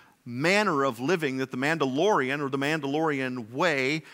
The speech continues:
i-, imposes upon all who would be Mandalorians. And so whenever, uh, a, a Mandalorian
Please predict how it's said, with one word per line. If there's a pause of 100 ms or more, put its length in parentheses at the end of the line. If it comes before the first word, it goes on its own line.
(220)
i-,
imposes
upon
all
who
would
be
Mandalorians.
And
so (240)
whenever,
uh,
a,
a
Mandalorian